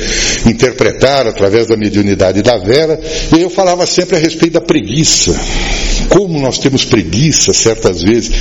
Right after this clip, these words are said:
E no livro Conflitos Existenciais, o primeiro capítulo chama-se Preguiça. Porque nós fazemos cada atrocidade no trânsito porque temos preguiça de dar,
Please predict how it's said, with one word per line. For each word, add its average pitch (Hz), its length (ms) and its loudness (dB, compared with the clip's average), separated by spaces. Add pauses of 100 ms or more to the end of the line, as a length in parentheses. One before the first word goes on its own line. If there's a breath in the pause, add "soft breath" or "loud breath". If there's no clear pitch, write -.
(280 loud breath)
E 185 40 4
no 185 120 2
livro 180 240 -2
Conflitos 190 600 0
Existenciais, 170 760 0 (280 loud breath)
o 175 60 4
primeiro 180 360 0
capítulo 170 480 0
chama-se 160 340 0
Preguiça. 143 640 0 (840 loud breath)
Porque 175 200 2
nós 226 180 -2
fazemos 185 380 0
cada 220 280 0
atrocidade 170 1000 0
no 107 160 2
trânsito 170 480 0
porque - 220 0
temos 175 220 -2
preguiça 151 440 0
de 135 80 -2
dar, 151 160 0